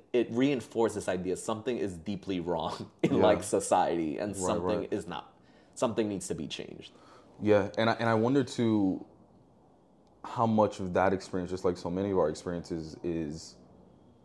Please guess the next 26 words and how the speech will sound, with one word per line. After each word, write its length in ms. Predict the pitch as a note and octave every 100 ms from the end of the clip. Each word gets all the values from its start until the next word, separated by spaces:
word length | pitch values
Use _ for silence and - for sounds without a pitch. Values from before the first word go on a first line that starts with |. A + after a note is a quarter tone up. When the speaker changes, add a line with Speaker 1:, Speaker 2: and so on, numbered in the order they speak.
| _ _ _ - - - -
Speaker 2:
a 60 | G#2
story 440 | - G2+ F#2 G#2
we're 160 | G#2 G#2
making 300 | G#2+ A2 G#2+
up 120 | G#2
in 100 | A2
our 120 | A2
head 400 | A#2+ B2 D#3 E3+
versus 1000 | - F#2 F#2+ F#2+ - F#2 F2 E2 E2+ - - - - _ - _ _ _ _ _ _ - -
people 400 | - A#2+ G2+ F#2
making 540 | F#2+ G2 G2 G2 F#2
us 140 | E2 E2
feel 240 | - F2
shameful. 460 | D#2 F2+ D#2+ - -
Speaker 1:
Mm-hmm. 1300 | G#2+ G#2 A2 - - - - - - _ _ - G2+
Speaker 2:
What 80 | G#2+
do 80 | A2
you 60 |
think 260 | G#2 G#2 F#2
that, 360 | F#2+ F#2 -
that 140 | - F2
mix 420 | F2 F2+ F#2 -
was 680 | F2 F2 E2+ D#2 E2 - - _ _ _ _ _
for 180 | - G#2+
you? 200 | G#2 G2
Because 380 | F#2 G#2+ F#2+